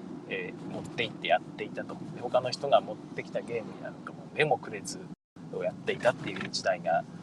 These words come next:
ぱりあったりしたので、本当に反省しきりなんですけども、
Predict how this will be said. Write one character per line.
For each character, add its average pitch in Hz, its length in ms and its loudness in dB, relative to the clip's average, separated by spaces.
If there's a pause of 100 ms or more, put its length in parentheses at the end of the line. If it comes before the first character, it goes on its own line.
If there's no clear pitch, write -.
(140)
ぱ - 80 0
り 90 60 8
あ 117 60 12
っ - 40 -10
た - 100 4
り - 100 -6
し - 60 -2
た 123 80 2
の 101 100 -4
で、 110 100 -2
本 147 140 -6
当 170 60 4
に 170 60 6
反 139 180 4
省 123 240 8
し - 140 0
き 127 100 6
り 107 140 2
な 82 140 -2
ん - 80 -4
で - 100 -8
す - 60 -6
け - 80 -8
ど - 100 -10
も、 - 100 -10